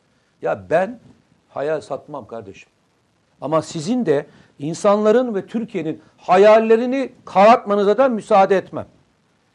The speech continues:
Siz çünkü kabus yaşıyorsunuz ya. Sırf siz kabusu yat-, anlatmaya çalışıyorsunuz. Arkadaş, al işte sana örnek. Türkiye'nin gerçeği bu kardeşim. Hatalarım yok mu ya? Tabii ki var ya.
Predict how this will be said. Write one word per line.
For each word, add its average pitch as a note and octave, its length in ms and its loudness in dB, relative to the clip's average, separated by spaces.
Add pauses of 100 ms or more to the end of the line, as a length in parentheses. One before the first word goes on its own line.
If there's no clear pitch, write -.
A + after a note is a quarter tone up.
(380)
Siz - 280 -2
çünkü A#3 300 -8
kabus G#3+ 460 2
yaşıyorsunuz G2 540 -12
ya. D3 160 -14 (320)
Sırf F4 300 -4
siz - 240 -8
kabusu G3+ 460 0
yat-, E3+ 220 -4
anlatmaya C#3 360 -12
çalışıyorsunuz. F#2 680 -20 (320)
Arkadaş, G3 440 -8 (260)
al A#3 200 -2
işte G3 200 -10
sana F3+ 220 -12
örnek. C#3+ 380 -8 (1400)
Türkiye'nin D#3+ 480 -8
gerçeği F3+ 400 -6
bu G#3 80 -14
kardeşim. - 440 -18 (240)
Hatalarım B3 640 0
yok B3+ 200 -8
mu G#3+ 80 -16
ya? G3+ 200 -14
Tabii A#3+ 240 -10
ki G#3 140 -18
var F3+ 140 -12
ya. F3 180 -20